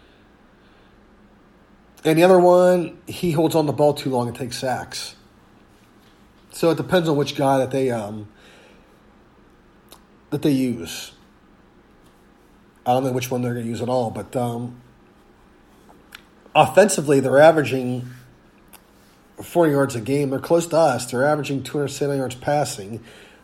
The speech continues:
hundred twenty-nine yards rushing. Their defense is very similar to ours, similar numbers.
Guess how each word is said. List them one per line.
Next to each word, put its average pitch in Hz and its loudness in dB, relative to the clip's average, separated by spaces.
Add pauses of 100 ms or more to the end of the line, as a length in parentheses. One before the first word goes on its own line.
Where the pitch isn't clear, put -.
hundred 156 -2
twenty-nine 139 -2
yards 127 -6
rushing. 117 -4 (1160)
Their 165 4
defense 185 4
is 139 -4
very 147 0
similar 147 -2
to 135 -2
ours, 151 2
similar 151 0
numbers. 143 -2